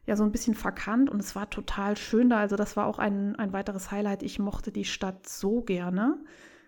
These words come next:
Hat auch so eine schöne Altstadt verwinkelt und es gab da ein tolles Falafel-Restaurant. Also Montpellier ist auch einen Besuch wert.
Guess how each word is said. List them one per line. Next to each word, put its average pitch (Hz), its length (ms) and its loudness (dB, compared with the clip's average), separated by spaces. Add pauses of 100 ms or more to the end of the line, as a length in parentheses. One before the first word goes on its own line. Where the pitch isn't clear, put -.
(1080)
Hat - 180 -8
auch 208 120 -2
so - 100 2
eine 190 100 2
schöne 196 280 -2
Altstadt 214 420 -4
verwinkelt 214 540 0
und 196 140 -2
es 185 120 -10
gab 190 180 -6
da 190 80 -2
ein 185 100 0
tolles 202 280 -2
Falafel-Restaurant. 208 1200 -4
Also 208 320 -2 (600)
Montpellier 269 880 6
ist - 340 0
auch 214 300 0
einen 202 280 0
Besuch 202 440 -6
wert. 185 380 -12